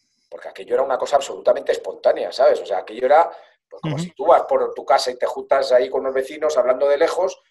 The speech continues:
Speaker 1: pues como hace todo el mundo y tal. Y de repente aquello se vino, se empezó a ir gente, empezó a ir gente, y entonces me compré un megáfono. Me compré un megáfono para decir, "Oye,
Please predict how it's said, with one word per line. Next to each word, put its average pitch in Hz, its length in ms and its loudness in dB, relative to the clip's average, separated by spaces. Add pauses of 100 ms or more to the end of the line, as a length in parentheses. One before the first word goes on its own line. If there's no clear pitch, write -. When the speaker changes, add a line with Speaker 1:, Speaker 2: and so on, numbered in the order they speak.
(160)
Speaker 1:
pues - 80 -20
como 117 180 -6
hace 135 140 -4
todo 147 160 -2
el - 40 -6
mundo 170 200 -4
y - 60 -6
tal. - 140 0 (500)
Y 107 80 -18
de 113 100 -12
repente 113 340 -2
aquello - 280 0
se 95 160 -8 (100)
vino, 107 320 -12
se 98 200 -12
empezó 95 360 -8
a 117 300 0
ir 123 140 -6
gente, 156 260 -6
empezó - 220 -6
a - 20 -2
ir 110 80 -8
gente, - 400 -6 (380)
y 104 80 -12
entonces 131 400 -6
me 135 80 -4
compré - 260 -6
un 131 60 -8
megáfono. 117 520 -2
Me - 60 -20
compré - 260 -18
un 107 60 -16
megáfono 127 440 4
para 123 140 4
decir, - 200 -10
"Oye, - 360 -6